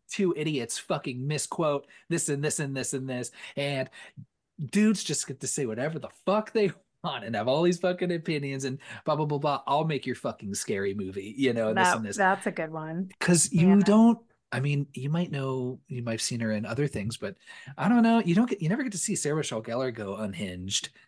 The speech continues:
Speaker 1: you know?
Speaker 2: That's true.
Speaker 1: So seeing her as the killer would have been fucking rad. And
Speaker 2: Yeah. She does lose her shit a couple times as Buffy,
Speaker 1: Yeah.
Speaker 2: but, like, it's, it's usually within reason. Like, you're like, "No, that's fair, Buffy. Like,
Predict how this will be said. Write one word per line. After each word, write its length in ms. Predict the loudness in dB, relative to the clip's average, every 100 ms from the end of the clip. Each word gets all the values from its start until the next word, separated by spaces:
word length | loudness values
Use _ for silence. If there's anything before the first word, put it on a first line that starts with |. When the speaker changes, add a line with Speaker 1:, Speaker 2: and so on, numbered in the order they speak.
| _ _ 0
Speaker 1:
you 180 | 4
know? 460 | 6 4 4 0 -4
Speaker 2:
That's 40 |
true. 760 | -8 -2 2 4 4 2 2 0
Speaker 1:
So 420 | 2 2 2 0 -4 -8
seeing 340 | -2 0 0
her 160 | 0 0
as 140 | -2
the 100 | -8 _
killer 480 | -10 -6 -4 -6 -8 -6
would 120 | -4
have 80 | -4
been 180 | -6 -6
fucking 420 | -4 -4 -4 -8
rad. 420 | -4 -4 -4 -8 -12 -20 -12 -2
And 640 | 2 4 4 4 4 2
Speaker 2:
Yeah. 60 | -2 -6
She 160 | 2 6
does 220 | 8 8
lose 220 | 8 6
her 100 | 4
shit 240 | 2 2 2
a 40 |
couple 300 | 2 2 2
times 300 | 0 -2 -2
as 140 | -6 -4
Buffy, 560 | -4 0 2 4 4 2 -2 _ 2
Speaker 1:
Yeah. 240 | 4 6
Speaker 2:
but, 20 |
like, 400 | 6 4 2 -8 0
it's, 400 | 0 0 -8 -4
it's 280 | -2 0 0
usually 460 | 0 4 4 4 2
within 580 | 2 0 2 0 2
reason. 460 | 2 0 0 -2 -2
Like, 200 | -4 0
you're 100 | 0
like, 220 | 2 0
"No, 160 | -4 -4
that's 240 | -6 -8
fair, 200 | -6 -6 -6
Buffy. 360 | -8 -8 -10 -8
Like, 240 | -8 -10